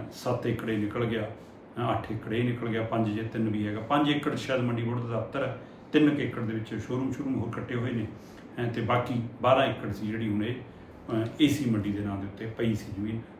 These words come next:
ਜਾਂ ਇਹ ਏ ਸੀ ਮੰਡੀ ਦੇ ਰੂਪ 'ਚ ਸੀ, ਇਹ ਜਿਹੜੀ ਵੇਚੀ ਜਾ ਰਹੀ। ਹੁਣ ਉਹ ਬਾਰਾਂ ਏਕੜ ਦਾ ਸੌਦਾ। ਸੋ ਇਸ ਲਈ ਬਾਦਲਾਂ ਨੇ ਇਸ ਨੂੰ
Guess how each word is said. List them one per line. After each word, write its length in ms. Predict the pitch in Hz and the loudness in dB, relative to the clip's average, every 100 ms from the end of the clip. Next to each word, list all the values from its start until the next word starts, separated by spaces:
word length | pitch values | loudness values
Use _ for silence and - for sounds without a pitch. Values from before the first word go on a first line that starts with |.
| - | 0
ਜਾਂ 120 | 117 | 2
ਇਹ 220 | 117 131 | 2 0
ਏ 40 | 110 | -2
ਸੀ 180 | - | -2
ਮੰਡੀ 180 | 107 101 | -2 0
ਦੇ 80 | 101 | -2
ਰੂਪ 180 | 104 92 | -4 -6
'ਚ 60 | |
ਸੀ, 240 | - - 117 - - | -10 -6 -6 -8 -2
ਇਹ 160 | - - | 4 4
ਜਿਹੜੀ 160 | 113 113 | 4 2
ਵੇਚੀ 340 | 104 - 104 | -2 -4 -8
ਜਾ 40 | |
ਰਹੀ। 80 | - | -4
ਹੁਣ 100 | - | 4
ਉਹ 160 | 220 202 | 6 10
ਬਾਰਾਂ 280 | 202 190 180 | 12 12 12
ਏਕੜ 260 | 165 151 | 8 10
ਦਾ 100 | 135 | 10
ਸੌਦਾ। 360 | 120 113 - - - - - - - - - - - - - - - - - - - - - - - - - | 8 4 -2 -6 -12 -18 -18 -20 -20 -20 -20 -20 -20 -18 -18 -18 -18 -16 -16 -16 -16 -16 -18 -18 -16 -16 -10
ਸੋ 200 | 127 - - - | -8 -6 -6 6
ਇਸ 360 | 143 175 175 156 | 12 12 12 10
ਲਈ 240 | 151 143 - - 113 | 8 8 2 -4 4
ਬਾਦਲਾਂ 400 | 120 131 143 139 | 8 10 10 8
ਨੇ 100 | 131 | 6
ਇਸ 240 | 120 - | 2 0
ਨੂੰ 160 | 113 | -2